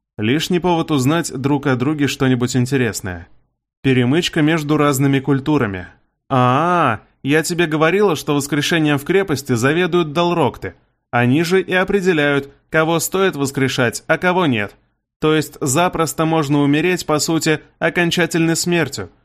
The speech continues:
если ты ни как боец, ни как лидер, ни как ремесленник ничего собой не представляешь. Так что постарайся не умирать, Зуб,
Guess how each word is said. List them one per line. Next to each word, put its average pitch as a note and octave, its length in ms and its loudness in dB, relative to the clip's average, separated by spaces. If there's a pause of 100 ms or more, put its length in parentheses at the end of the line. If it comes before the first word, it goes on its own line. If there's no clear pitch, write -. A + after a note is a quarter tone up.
(180)
если B2 420 0
ты D#3+ 200 0
ни D3 160 2
как D#3+ 240 -2
боец, B2 560 -2 (180)
ни F3+ 120 -2
как E3+ 280 0
лидер, C#3+ 440 0 (120)
ни B2+ 200 0
как F#3+ 220 -2
ремесленник E3+ 800 0
ничего F#3 500 0
собой D#3+ 320 0
не D#3+ 140 0
представляешь. C#3 840 -2 (300)
Так G3+ 220 0
что G3 220 -2
постарайся F#3 560 0
не F3 100 2
умирать, F3 420 2
Зуб, A2+ 280 -4